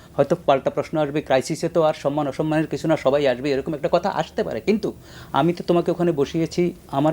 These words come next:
পটেনশিয়াল জুলাই বিপ্লবের চেতনায় যারা উদ্বুদ্ধ ছিল, এই যে বদরুদ্দিন ওমরের কথা বলছেন, সিরাজ হোসেন চৌধুরীর কথা বললেন,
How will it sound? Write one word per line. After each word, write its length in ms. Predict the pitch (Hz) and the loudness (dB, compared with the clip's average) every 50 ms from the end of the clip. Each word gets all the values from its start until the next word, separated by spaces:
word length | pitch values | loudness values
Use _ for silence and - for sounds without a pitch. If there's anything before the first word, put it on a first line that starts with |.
| - - | 2 0
পটেনশিয়াল 460 | 156 147 - 147 139 - 156 156 - | -2 0 0 -4 -2 0 0 0 0
জুলাই 280 | - 123 143 147 156 147 | 2 0 2 2 2 0
বিপ্লবের 440 | 139 147 - - 156 147 147 151 143 | -2 -6 -4 -2 0 0 0 0 0
চেতনায় 380 | - 139 123 - 135 135 147 151 | -2 -2 -2 0 0 0 0 2
যারা 180 | 151 151 147 139 | 2 2 2 2
উদ্বুদ্ধ 400 | 135 113 104 - 170 143 123 139 | 0 0 0 0 0 0 0 -2
ছিল, 280 | - - 123 110 110 107 - - - - - - - | -2 -2 -2 -2 -2 -4 -6 -14 -20 -20 -20 -8 -4
এই 80 | - 147 | 0 0
যে 80 | 147 | 4
বদরুদ্দিন 420 | 143 143 131 117 123 127 120 120 123 | 4 2 2 2 -2 -2 0 0 0
ওমরের 220 | 120 120 120 123 | 0 0 -2 -2
কথা 220 | 117 - - - 107 | -2 -4 -6 -4 -6
বলছেন, 380 | 110 107 - - 127 110 110 | -6 -6 -6 -6 -6 -6 -4
সিরাজ 240 | - - - 147 127 | -6 -4 -4 -4 -4
হোসেন 160 | - - 147 | -2 -4 -4
চৌধুরীর 320 | 123 - 123 110 117 113 107 | -2 -2 -2 0 0 -2 -2
কথা 180 | - 104 - 107 | -2 -4 -4 -2
বললেন, 460 | 107 113 110 107 107 110 110 107 113 | -2 -2 -2 0 0 -2 -2 -4 -6